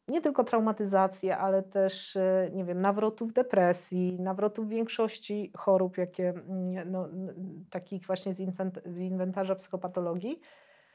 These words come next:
Więc, e, umiejętność werbalizacji, e, mm, styl przywiązania i płeć, mimo że do końca, e, w badaniach, no,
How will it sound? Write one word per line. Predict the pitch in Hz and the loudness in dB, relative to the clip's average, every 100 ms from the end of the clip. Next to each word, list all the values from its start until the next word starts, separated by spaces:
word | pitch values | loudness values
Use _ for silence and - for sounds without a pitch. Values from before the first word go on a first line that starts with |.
| _ _ _ _ _ _ - | _ _ _ _ _ _ -4
Więc, | 208 202 - | -4 -4 -8
e, | 202 202 202 196 190 185 _ _ - | -4 0 0 0 -4 -8 _ _ -10
umiejętność | 208 226 262 262 | -4 -2 0 -2
werbalizacji, | 220 220 214 214 208 226 233 - 254 269 269 - | -2 -2 0 -2 0 0 0 -6 -6 -4 -6 -6
e, | 202 202 202 208 208 202 - 202 | -6 -4 -4 -6 -6 -10 -14 -10
mm, | 202 202 202 202 202 202 202 202 185 - | -6 -4 -4 -4 -6 -6 -6 -8 -12 -18
styl | - 226 | -6 -4
przywiązania | 220 220 220 208 190 190 190 202 226 294 370 _ _ _ _ _ _ _ _ _ | -4 -6 -4 -2 0 0 0 -2 -2 -4 -6 _ _ _ _ _ _ _ _ _
i | 269 | -6
płeć, | 262 - 190 185 247 - - _ - | -6 -4 -4 -2 -6 -10 -20 _ -10
mimo | 220 214 202 | -8 -6 -6
że | 202 196 196 202 202 _ _ _ _ _ | -2 0 2 0 -4 _ _ _ _ _
do | - 196 214 | -10 -4 -4
końca, | 214 233 226 226 226 214 214 214 | -2 0 2 2 0 0 2 0
e, | - 208 | -2 -4
w | 202 | 0
badaniach, | 214 208 214 208 214 208 208 | 0 2 2 2 0 -2 -4
no, | 208 208 | -6 -6